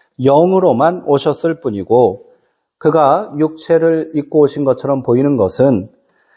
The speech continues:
가짜일 뿐이라고 믿었던 것입니다. 이른바 가현설을 주장하면서 영지주의자들은 예수님의 성육신 사건을 정면으로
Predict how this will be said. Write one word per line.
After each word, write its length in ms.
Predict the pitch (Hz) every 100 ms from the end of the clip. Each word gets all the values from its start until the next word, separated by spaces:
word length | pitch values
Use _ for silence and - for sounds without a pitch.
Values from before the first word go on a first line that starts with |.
| _ _
가짜일 800 | - 120 143 147 - 165 185 180
뿐이라고 680 | 170 156 143 104 107 185 - _ _ _
믿었던 480 | 143 165 170 185 185
것입니다. 600 | 143 - 87 76 - _ _ _ _ _ _ _
이른바 580 | 131 127 120 117 156 190 - - _
가현설을 1160 | - 131 139 135 156 156 151 143 123 131 185 196
주장하면서 880 | - 131 139 117 98 92 - 95 - _ _ _ _ _ _ -
영지주의자들은 1120 | 135 131 135 135 127 131 123 120 123 98 156 247 _ _ _
예수님의 560 | 127 131 - 123 123 120
성육신 680 | - 175 170 170 160 151 143
사건을 640 | - 113 104 95 156 190
정면으로 800 | - 160 170 139 82 113 208